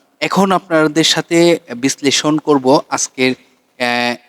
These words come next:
আলোচনার যে স্টকটি জেনারেল ইন্স্যুরেন্সের সেক্টরের, এই স্টকটি নিয়ে আমরা অনেক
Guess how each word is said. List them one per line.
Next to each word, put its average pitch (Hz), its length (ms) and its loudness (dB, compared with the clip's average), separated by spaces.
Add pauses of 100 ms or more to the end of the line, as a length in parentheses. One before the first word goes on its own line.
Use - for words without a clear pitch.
(580)
আলোচনার 156 600 2
যে 123 140 0
স্টকটি 147 560 -2
জেনারেল 135 520 0 (100)
ইন্স্যুরেন্সের 135 680 -2 (1080)
সেক্টরের, 147 640 0 (420)
এই 170 80 2
স্টকটি 160 500 -2
নিয়ে 151 200 4
আমরা 127 380 0 (520)
অনেক 139 220 0